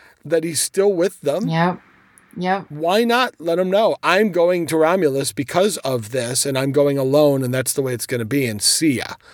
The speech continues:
Speaker 1: And he could have just done
Speaker 2: There's no
Speaker 1: that.
Speaker 2: way that Spock
Speaker 1: But he didn't say anything, and that was the weird thing.
Speaker 2: That was the weird thing about this entire story, is a lot of the story was story and not characters. And this is what I,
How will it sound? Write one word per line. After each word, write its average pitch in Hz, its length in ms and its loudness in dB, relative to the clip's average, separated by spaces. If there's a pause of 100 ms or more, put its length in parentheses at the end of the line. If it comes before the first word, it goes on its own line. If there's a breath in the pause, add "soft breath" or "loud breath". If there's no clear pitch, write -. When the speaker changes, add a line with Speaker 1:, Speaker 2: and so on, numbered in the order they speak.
(280 loud breath)
Speaker 1:
And 135 120 0
he 139 60 4
could 240 180 2
have 190 100 2
just 143 280 2
done 175 120 6
Speaker 2:
There's 208 120 4
no 277 180 2
Speaker 1:
that. 277 60 0
Speaker 2:
way 269 180 2
that 226 200 0
Spock 240 560 -2 (160)
Speaker 1:
But 139 120 2
he 147 80 4
didn't 147 220 2
say 123 220 4
anything, 101 440 -2
and 110 100 -2
that 139 140 2
was 131 180 0
the 123 240 -2
weird 113 280 -2
thing. - 260 -8 (480)
Speaker 2:
That 254 180 2
was 311 160 2
the 330 100 2
weird 247 280 2
thing 220 260 2
about 180 280 2
this 180 200 2
entire 170 480 0
story, 160 480 -8 (100)
is 175 300 0
a 170 80 2
lot 180 580 2
of 170 360 -2
the 175 200 0
story 185 520 0
was 170 500 -2 (120)
story 180 760 -2
and 170 220 -2
not 175 340 0
characters. 175 420 -4
And 175 120 0
this 233 160 -2
is 285 100 -6
what 277 140 -2
I, 185 160 -2